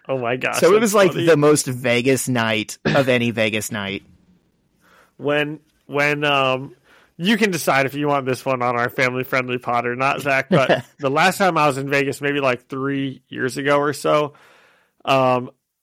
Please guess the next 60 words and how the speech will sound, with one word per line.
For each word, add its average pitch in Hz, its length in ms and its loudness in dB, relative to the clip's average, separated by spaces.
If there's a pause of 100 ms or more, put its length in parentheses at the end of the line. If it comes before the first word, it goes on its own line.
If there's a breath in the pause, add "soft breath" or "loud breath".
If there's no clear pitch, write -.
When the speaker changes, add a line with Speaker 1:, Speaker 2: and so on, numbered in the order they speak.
(140)
Speaker 1:
I, 175 480 4 (100)
I 233 180 4
am 196 160 2
not, 165 220 2
like, 151 180 0
a 131 80 0
club 139 440 -2
person 135 540 -4
at 117 160 0
all. 127 240 2
So, 131 320 0
like, 123 360 0 (420 soft breath)
we 180 140 4
were 214 80 6
there 196 220 4
with 180 140 0
some 151 200 0
buddies 151 420 2
and, 135 280 -4 (200)
and 127 440 0 (520)
my 180 220 4
buddy, 180 480 2 (920)
so 139 100 4
his 123 160 -2
name, 123 280 -2
and 127 160 -2
I 123 160 2
just 147 220 -6
kinda 208 220 2
stayed 175 320 2
and 151 140 -4
played 139 260 0
craps, 131 640 -2
which 131 220 -8
we 147 100 -2
were 135 120 0
all 175 120 4
doing 160 260 2
at 143 100 0
the 139 60 -6
beginning 135 300 -4
of 139 80 -2
the 139 60 -6
night, 139 220 0
and 131 100 -8
then 131 80 -6
the 131 100 -4
rest 135 220 -2
of 143 60 -6
them, 131 100 -4
like, 127 180 -2
went 123 180 -2
into 120 140 -8
some 127 200 -6
club, 120 320 -2
and 120 120 -4
we 127 60 -2
were 131 100 2
just, 131 200 -6
like, 120 160 -4